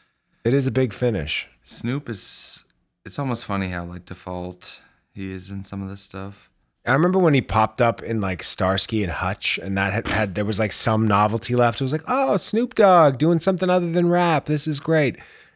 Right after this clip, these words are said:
Speaker 1: Now he's popped up so many times to the point where he's doing, like, every roast dais and, like,
Speaker 2: Ow, ow.
Speaker 1: a cooking show with, like, his quote unquote friend, Martha Stewart. Like, it's just weird at this point.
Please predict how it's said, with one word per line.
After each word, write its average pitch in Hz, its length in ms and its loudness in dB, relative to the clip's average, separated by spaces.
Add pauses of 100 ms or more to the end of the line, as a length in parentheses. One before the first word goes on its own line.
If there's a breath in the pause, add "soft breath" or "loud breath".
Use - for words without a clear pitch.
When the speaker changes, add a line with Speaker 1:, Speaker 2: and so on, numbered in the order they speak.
(140)
Speaker 1:
Now 143 400 4
he's 165 200 2
popped 131 320 -2
up 113 140 0
so 123 240 2
many 139 180 4
times 127 460 2
to - 100 -12
the 113 80 -6
point 135 240 4
where 123 120 2
he's 104 120 0
doing, 113 280 4
like, 98 260 0
every 120 340 4
roast 104 540 0
dais 110 680 2
and, 98 200 -2
like, 92 400 -2
Speaker 2:
Ow, 101 180 -6
ow. 104 240 -6 (320)
Speaker 1:
a - 60 -12
cooking 135 480 2
show 127 340 4
with, 127 160 0
like, 110 200 0
his 107 200 -2
quote 117 300 4
unquote 117 420 2
friend, 117 580 0
Martha 110 320 0
Stewart. 117 640 2
Like, 110 160 -10
it's - 200 -12
just - 320 -2
weird 95 420 0
at 76 140 -8
this 71 160 -8
point. 62 320 -10